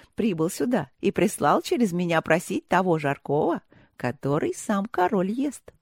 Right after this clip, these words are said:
Позвала королевна повара, заказала ему изготовить жаркое, как его королю на стол подают, и отнести вслед за лисою до самых дверей гостиницы.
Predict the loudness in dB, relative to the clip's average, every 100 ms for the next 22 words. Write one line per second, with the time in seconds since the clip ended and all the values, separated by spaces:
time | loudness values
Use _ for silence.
0 | _ _ _ _ _ _ _ -2 2 4
1 | 4 2 0 0 2 2 0 -2 -2 0
2 | -2 -4 -8 _ -20 -18 -4 -2 2 2
3 | 4 6 6 4 2 0 0 -2 0 -2
4 | 0 0 -2 2 2 4 0 -8 -20 _
5 | 0 2 4 2 4 4 4 4 2 0
6 | 0 0 0 0 2 0 -6 _ -20 _
7 | -6 -4 0 -2 -2 -4 -4 -4 _ -10
8 | 2 2 2 0 0 4 6 6 4 2
9 | 0 0 2 2 0 0 -2 0 0 0
10 | -4 -4 -6 -6 -6 -10